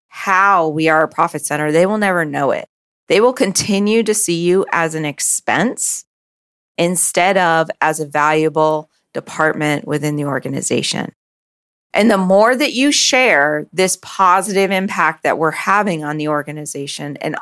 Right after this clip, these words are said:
on the company's bottom line, more importantly, like, we can't just say,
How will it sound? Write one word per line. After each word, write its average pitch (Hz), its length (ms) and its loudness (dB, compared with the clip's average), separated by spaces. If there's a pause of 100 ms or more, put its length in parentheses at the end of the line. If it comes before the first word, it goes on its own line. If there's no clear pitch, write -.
on 226 300 4
the 220 80 2
company's 160 500 -4
bottom 143 380 -2
line, 147 280 -4
more 151 200 -4
importantly, - 720 -4 (400)
like, - 120 -12
we 233 120 0
can't 262 280 -2
just 226 300 0
say, 160 600 0